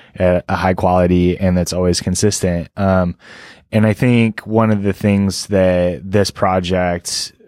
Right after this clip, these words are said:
uh, a really big selling point internally for us is, uh, from a quality perspective, we wanna know that every beer, you know,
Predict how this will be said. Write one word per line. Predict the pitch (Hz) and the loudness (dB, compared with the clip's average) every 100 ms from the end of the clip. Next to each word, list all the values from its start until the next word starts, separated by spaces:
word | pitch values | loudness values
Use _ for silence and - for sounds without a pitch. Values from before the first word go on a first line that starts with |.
| _ _ | _ _
uh, | 101 95 92 90 90 | 0 2 2 0 -2
a | 104 | 0
really | 107 117 107 | 2 4 4
big | 90 104 92 | 2 0 0
selling | 101 92 95 | -2 0 -2
point | - 95 87 80 - - | -4 -4 -4 -6 -10 -4
internally | 101 92 101 113 98 90 | -4 -2 -2 -2 -2 -4
for | - 87 | -6 -2
us | 107 113 - | 0 0 -2
is, | 92 90 90 - - - - _ - | -2 -2 -4 -8 -16 -20 -20 _ -2
uh, | 95 92 90 87 80 - _ - - | 0 2 0 -4 -6 -12 _ -20 -20
from | - 131 120 | -4 0 0
a | 104 | 0
quality | - 107 110 98 | 0 2 4 2
perspective, | - 98 - 113 110 - 92 90 82 80 - _ _ _ _ _ _ - | -2 -4 -2 0 0 0 0 -2 -6 -14 -20 _ _ _ _ _ _ -10
we | 117 117 | 0 2
wanna | 110 104 101 | 4 2 0
know | 92 98 107 92 | 0 2 2 2
that | 92 90 87 - | 0 -2 -4 -6
every | 98 95 92 87 | -4 -2 -2 -2
beer, | 92 90 90 87 - _ _ _ _ _ _ _ _ _ _ | 0 0 0 -2 -6 _ _ _ _ _ _ _ _ _ _
you | - 98 | -4 -2
know, | 85 82 | -2 -6